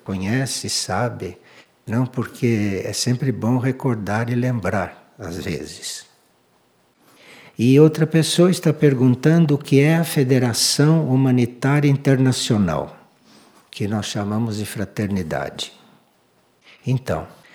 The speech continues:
esta federação é também filosófica e religiosa,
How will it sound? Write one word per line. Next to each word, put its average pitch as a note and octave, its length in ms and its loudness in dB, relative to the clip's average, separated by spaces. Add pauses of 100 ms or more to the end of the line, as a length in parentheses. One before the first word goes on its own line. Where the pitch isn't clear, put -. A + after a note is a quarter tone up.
(200)
esta D#3 280 2
federação C#3 960 0
é B2+ 140 0
também D#3 800 4
filosófica B2+ 920 2
e - 20 6
religiosa, G#2 880 2